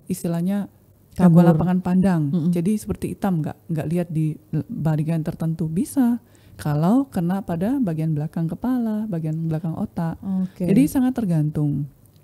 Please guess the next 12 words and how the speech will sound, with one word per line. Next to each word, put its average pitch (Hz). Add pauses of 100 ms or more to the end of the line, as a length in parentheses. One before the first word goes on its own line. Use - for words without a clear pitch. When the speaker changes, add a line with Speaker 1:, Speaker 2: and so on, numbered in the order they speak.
(360)
Speaker 1:
Maka, 269 (180)
atau 240
kadang-kadang 269
bisa 262
gangguan 190
kepribadian, 196
tiba-tiba 190
jadi 170
gelisah, 247
teriak-teriak 208
pun 220
bisa. 170